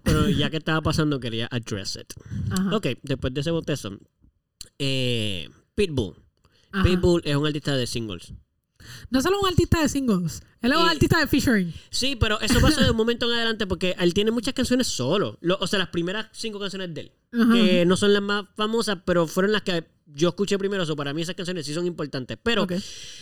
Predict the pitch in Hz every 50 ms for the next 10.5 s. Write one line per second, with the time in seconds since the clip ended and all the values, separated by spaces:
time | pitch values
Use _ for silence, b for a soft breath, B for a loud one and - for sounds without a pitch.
0 | B B B B B B B _ _ _ _ - 185 180 185 - - 190 190 190
1 | 202 214 - - - 190 196 202 208 226 226 226 233 233 226 311 - - 233 196
2 | 185 - 285 302 269 - - 151 123 - 127 104 90 95 - _ _ _ _ _
3 | _ _ _ _ - 190 190 185 185 180 180 - 196 180 180 185 185 190 196 185
4 | 202 214 - 240 254 269 311 320 294 240 214 214 208 - _ _ _ _ _ _
5 | _ _ _ _ _ _ _ - - 190 185 185 180 175 170 - - - 180 175
6 | 175 170 170 170 170 175 165 - 202 185 220 226 220 - - 277 277 262 233 220
7 | 208 - - - 240 247 262 269 269 - _ _ _ - 165 - 202 196 - 214
8 | 214 208 196 196 185 175 175 175 180 175 160 143 123 - - - 147 170 196 214
9 | 220 254 247 226 175 - - 220 - 160 170 202 - 226 240 262 277 285 285 -
10 | - 220 - - 185 175 - 113 -